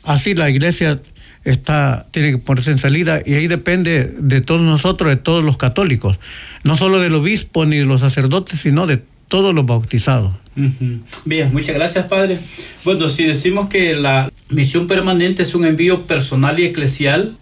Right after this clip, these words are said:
Speaker 2: que el Señor Jesús hace a todos y a cada uno en la iglesia para que, animados por el Espíritu Santo, compartamos el Evangelio con cada persona,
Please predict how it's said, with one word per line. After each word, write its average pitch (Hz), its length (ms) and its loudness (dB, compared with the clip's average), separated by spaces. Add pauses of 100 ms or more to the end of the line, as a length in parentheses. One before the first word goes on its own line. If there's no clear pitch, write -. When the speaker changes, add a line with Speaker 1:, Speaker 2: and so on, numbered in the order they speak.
(120)
Speaker 2:
que 160 100 -2
el 151 60 0
Señor 143 280 0
Jesús 185 400 -2
hace 180 220 0
a - 140 -4
todos 151 520 0
y 139 140 0
a 135 100 2
cada 165 260 0
uno 147 440 0 (160)
en 175 160 0
la 185 80 -2
iglesia 175 580 -4 (500)
para 151 280 -2
que, 160 100 -4
animados 156 480 0
por 170 180 -2
el 156 100 -2
Espíritu 170 420 -2
Santo, 185 460 -2
compartamos 156 760 0
el 160 120 0
Evangelio 156 640 0
con 139 180 0
cada 202 320 0
persona, 123 560 0